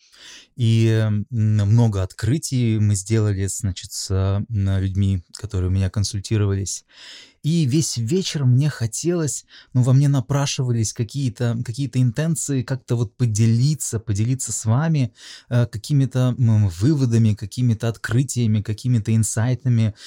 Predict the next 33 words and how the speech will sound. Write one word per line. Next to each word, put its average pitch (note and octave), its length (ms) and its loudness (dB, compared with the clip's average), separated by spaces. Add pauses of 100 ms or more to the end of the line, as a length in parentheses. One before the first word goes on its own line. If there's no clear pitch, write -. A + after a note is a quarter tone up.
(180)
извлечь A2+ 380 0
какую-то, B2 400 -2
ну, A#2+ 100 4
что - 200 -2
ли, A#2 100 4
мораль G#2+ 480 4
из G#2+ 160 0
этих G#2 240 -4
консультаций. G#2 840 -4 (640)
Напрашивалось A#2+ 640 2
что-то A#2+ 300 -2
такое C3 360 0
вот, A2+ 220 -4 (360)
что - 200 -2
должно A#2 340 4
быть G#2 200 -4
рассказано. F#2+ 640 0
И F#2+ 80 0
как A2+ 160 -8
только F#3 240 0
я C#3+ 60 2
начинал C3+ 360 2
смотреть, E3 640 -4 (380)
э, A2+ 80 -4
в - 140 -8
то, C#3 220 0
что C#3 380 -2
же G#2+ 160 2
такое A2+ 420 0
напрашивается G#2+ 840 -2
быть G#2+ 200 -4
рассказанным, D#3+ 640 0
мне A#2+ 440 2